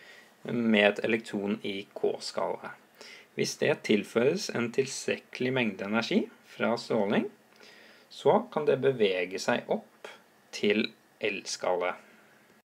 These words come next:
Dette er da prosessen vi kaller eksitering.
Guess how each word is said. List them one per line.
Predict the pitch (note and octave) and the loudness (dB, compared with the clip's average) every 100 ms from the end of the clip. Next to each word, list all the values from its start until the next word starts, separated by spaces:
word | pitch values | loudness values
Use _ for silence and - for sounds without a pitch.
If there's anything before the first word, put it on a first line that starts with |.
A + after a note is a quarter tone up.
| - | -18
Dette | G3+ C#3 C3+ - | 0 0 4 4
er | C#3+ | 6
da | A2 | 6
prosessen | A2 A2 G2 - - A2 | 4 2 2 -2 -2 -2
vi | G#2+ | 2
kaller | - G#2 F#2 F#2 G2 - _ - | 6 6 6 0 -2 -10 _ -10
eksitering. | A2+ - - - G#2+ G2 F2+ F2+ G2 | -10 -8 -8 -4 -4 -2 -2 -2 -6